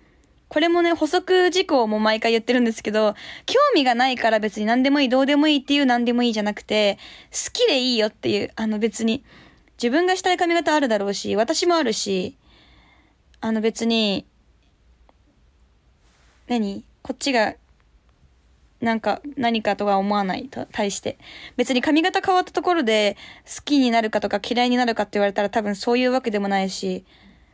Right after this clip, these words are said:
別に髪型どうこうで好き嫌い変わんないから、あ、た-、まあね。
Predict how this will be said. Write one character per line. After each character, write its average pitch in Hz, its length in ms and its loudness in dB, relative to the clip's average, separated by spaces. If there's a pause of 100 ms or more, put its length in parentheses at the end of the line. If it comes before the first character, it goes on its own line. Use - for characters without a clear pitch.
(120)
別 233 180 -6
に 240 100 0
髪 311 300 2
型 453 180 0
ど 440 160 4
う 311 80 0
こ 240 120 0
う 226 40 2
で 220 100 0
好 - 60 -16 (540)
き 294 180 -4
嫌 240 140 2
い 208 120 -2
変 233 100 0
わ 254 80 2
ん 277 100 4
な 320 80 4
い 285 100 4
か 214 120 2
ら、 196 360 2 (1000)
あ、 247 100 -4 (100)
た-、 269 300 -4
ま 262 140 4
あ 226 40 2
ね。 214 240 0